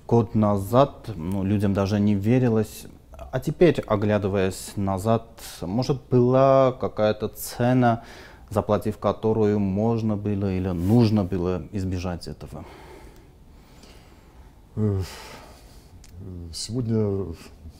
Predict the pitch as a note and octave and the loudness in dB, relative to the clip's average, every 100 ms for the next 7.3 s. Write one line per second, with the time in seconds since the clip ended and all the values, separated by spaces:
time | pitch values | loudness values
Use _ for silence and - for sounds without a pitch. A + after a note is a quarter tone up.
0 | - G2+ F2+ E2+ E2+ E2+ E2+ E2+ E2 D#2+ | -16 -10 -8 -6 -4 -4 -4 -4 -6 -8
1 | E2 D#2+ F2 G2 F#2+ F2+ F#2+ - - - | -8 -4 -2 0 0 0 -2 -4 -18 -20
2 | - - D#2+ - - F#2+ F#2+ F2+ F2+ F2 | -20 -14 -12 -8 -4 -2 0 -2 -2 0
3 | F2+ E2 - - - - - - - - | 2 0 -4 -18 -18 -16 -16 -18 -20 -20
4 | - F#2+ F2 F2 E2+ E2+ F#2+ - G2 - | -8 -2 2 2 0 0 0 0 -2 -2
5 | F#2+ G2+ A2+ D3 - G2+ F#2+ - F#2+ F#2+ | -2 2 4 4 2 -2 -2 -2 0 -2
6 | - G2+ G2 - F2 E2 E2 D#2+ E2 F2 | 0 2 2 0 -4 -2 -4 -4 -2 -2
7 | F#2 A#2 | -2 -2